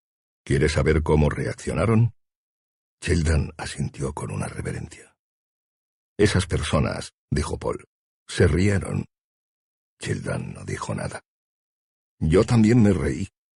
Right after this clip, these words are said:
llevándome la mano a la boca para que usted no se diese cuenta, dijo Paul. Fue el otro día cuando usted me mostró la pieza.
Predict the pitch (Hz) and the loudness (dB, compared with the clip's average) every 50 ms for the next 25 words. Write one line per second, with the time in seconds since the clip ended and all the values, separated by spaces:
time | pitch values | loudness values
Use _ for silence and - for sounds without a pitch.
0 | _ _ - - 85 76 82 104 104 - 98 101 87 76 73 90 113 107 85 76 | _ _ 0 2 4 4 4 4 4 4 4 4 4 2 2 2 2 2 2 0
1 | 69 60 58 60 92 - - - 73 71 71 67 60 - - - - - - - | 0 0 -2 -2 -2 -2 -2 -2 -2 -2 -2 -2 -2 -4 -8 -10 -6 -4 -4 -2
2 | - 67 62 - 98 - - - 80 80 82 90 - - - - - 85 76 73 | 0 0 0 0 -2 -2 -2 -4 -2 -2 -2 -2 -4 -6 -6 -4 -2 -2 -2 -2
3 | - - - - - _ _ _ _ - - - - - - - - - - - | -6 -8 -10 -10 -12 _ _ _ _ -12 -8 -8 -8 -6 -6 -10 -10 -8 -6 -8
4 | - - - _ _ _ _ _ _ _ _ _ _ _ _ _ _ _ _ _ | -8 -8 -12 _ _ _ _ _ _ _ _ _ _ _ _ _ _ _ _ _
5 | - - - 208 - - 92 92 95 113 120 - 101 104 92 85 62 50 57 58 | -2 2 4 6 6 6 6 4 4 2 2 2 0 2 2 2 0 0 -2 -4
6 | 55 55 - - 76 78 78 69 67 52 58 62 - - 101 87 - 57 55 55 | -6 -8 -6 -4 -2 -2 -2 -2 -4 -6 -8 -8 -4 -2 0 0 0 -2 -6 -6
7 | 55 50 - - - 220 - 87 67 - - 64 62 - - 64 57 - | -8 -8 -8 -4 -2 0 0 0 -2 -4 -4 -4 -4 -4 -6 -8 -12 -12